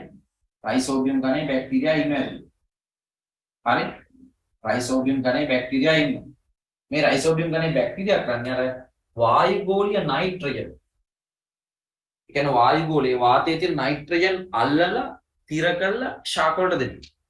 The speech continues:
හරිද? ඒතර පුතාලා කල්පනා කරන්න මේ ශාකේ දැන් ශාකයක වර්ධනයට පුතා නයිට්‍රජන් ඕන. ශාකයක වර්ධනයට නයිට්‍රජන් ඕන. ඒකනේ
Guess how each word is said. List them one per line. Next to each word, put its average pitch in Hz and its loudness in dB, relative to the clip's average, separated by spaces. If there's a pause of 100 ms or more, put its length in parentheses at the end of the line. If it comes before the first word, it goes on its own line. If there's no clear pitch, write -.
(2000)
හරිද? 123 2 (720)
ඒතර 196 -6
පුතාලා 180 2
කල්පනා 180 0
කරන්න 180 0 (840)
මේ 180 -2
ශාකේ 170 0
දැන් 117 -6
ශාකයක 135 0 (100)
වර්ධනයට 131 0
පුතා 185 -2 (100)
නයිට්‍රජන් 170 -2
ඕන. 139 0 (1800)
ශාකයක 113 -4 (100)
වර්ධනයට 180 0
නයිට්‍රජන් 180 0
ඕන. 104 -10 (1160)
ඒකනේ 143 -2